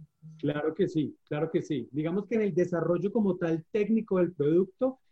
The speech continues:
eso ya diga-, lo tenemos chuleado. Y aparte de eso, también nos hemos dado cuenta que tanto en los espacios individuales, cerrados, abiertos,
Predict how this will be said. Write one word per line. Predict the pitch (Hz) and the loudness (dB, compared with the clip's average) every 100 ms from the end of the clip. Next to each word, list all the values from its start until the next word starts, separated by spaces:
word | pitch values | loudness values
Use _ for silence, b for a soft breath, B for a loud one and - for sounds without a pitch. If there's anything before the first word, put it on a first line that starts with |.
| _ _ | _ _
eso | 147 143 | -4 -2
ya | 160 180 | 2 4
diga-, | 175 | 4
lo | 170 160 | 2 0
tenemos | 139 139 151 | 0 -2 -2
chuleado. | - 139 147 120 - _ _ _ 156 | -2 -2 -2 -4 -12 _ _ _ 0
Y | 170 | 2
aparte | 165 175 175 | 2 0 2
de | 220 190 | 2 2
eso, | 180 202 | 2 0
también | 202 175 170 | 0 2 2
nos | 180 | 2
hemos | 196 196 | 0 0
dado | 190 196 196 | 0 0 0
cuenta | 208 185 165 185 190 _ _ | 0 0 0 -4 -10 _ _
que | 175 | -4
tanto | 175 180 180 185 | 0 0 2 2
en | |
los | 185 | 2
espacios | 180 180 170 180 190 | 2 0 0 0 0
individuales, | 208 180 170 160 170 175 175 175 180 180 180 | 0 2 2 4 6 6 4 6 6 4 2
cerrados, | 165 143 156 175 170 170 175 175 | -2 -2 0 0 2 4 4 4
abiertos, | 156 151 160 156 156 190 | 0 2 2 0 -2 -4